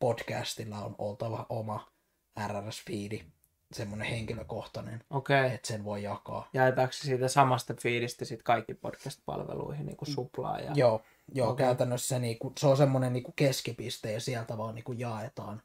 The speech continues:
Speaker 2: Okei.
Speaker 1: Et se, sulla ei voi olla podcastia.
Speaker 2: Okei.
Speaker 1: Et
Speaker 2: Jos
Speaker 1: se
Speaker 2: ei oo omaa
Speaker 1: ja
Speaker 2: sitä
Speaker 1: kyllä,
Speaker 2: fiidiä. Okei.
Speaker 1: kyllä.
Speaker 2: No niin.
Speaker 1: Ja se, se on niinku, sekin on niinku just se R S fiidi, niin se on maksullinen, elikkä se on
Speaker 2: Joo.
Speaker 1: ja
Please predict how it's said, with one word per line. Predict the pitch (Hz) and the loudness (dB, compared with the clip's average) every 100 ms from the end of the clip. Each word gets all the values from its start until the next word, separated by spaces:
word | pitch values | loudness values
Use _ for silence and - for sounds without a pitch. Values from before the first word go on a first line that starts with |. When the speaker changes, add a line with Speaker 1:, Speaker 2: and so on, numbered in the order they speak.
| - | 2
Speaker 2:
Okei. | 135 - 127 | 2 6 6
Speaker 1:
Et | 120 - | 6 4
se, | 131 - | 0 2
sulla | - 139 131 135 | 4 6 6 6
ei | 147 147 131 | 6 8 6
voi | 127 | 2
olla | 127 117 - | 0 0 0
podcastia. | 117 110 - - 135 117 - 107 107 | -2 -2 0 4 4 4 -4 -6 2
Speaker 2:
Okei. | 156 165 143 131 143 - _ _ _ _ - | 6 6 6 4 2 -8 _ _ _ _ -2
Speaker 1:
Et | 127 | 2
Speaker 2:
Jos | 123 | 4
Speaker 1:
se | 135 127 | 4 6
Speaker 2:
ei | 123 | 6
oo | 120 113 | 6 4
omaa | 113 131 | 0 -4
Speaker 1:
ja | |
Speaker 2:
sitä | - - 131 | -6 -4 2
Speaker 1:
kyllä, | 139 | 4
Speaker 2:
fiidiä. | 120 117 120 - - | 4 0 -2 -6 0
Okei. | 127 117 | 2 2
Speaker 1:
kyllä. | 117 - - | -2 -4 -8
Speaker 2:
No | 127 123 | -4 0
niin. | 123 | 2
Speaker 1:
Ja | |
se, | 110 120 113 - | 4 2 0 -4
se | 131 | -2
on | 117 | -2
niinku, | 113 104 117 113 - - | -4 -6 -6 -8 -10 -8
sekin | 117 117 113 | -6 -4 -6
on | 110 | -6
niinku | 113 | -8
just | 107 - - _ _ _ - - - - - | -10 -12 -18 _ _ _ -20 -20 -20 -20 -8
se | - 120 110 127 | -2 0 0 2
R | 120 120 | 2 0
S | - | -2
fiidi, | 117 110 113 | -4 -4 -4
niin | 110 | -4
se | 117 | -4
on | 113 | -2
maksullinen, | 117 110 - 120 104 107 104 107 | -2 -2 -4 -6 -6 -6 -6 -6
elikkä | 104 101 110 - 113 | -6 -8 -10 -10 -6
se | 131 110 | -4 -4
on | 110 | -2
Speaker 2:
Joo. | 120 120 120 127 | 2 2 2 0
Speaker 1:
ja | 107 110 | -2 -2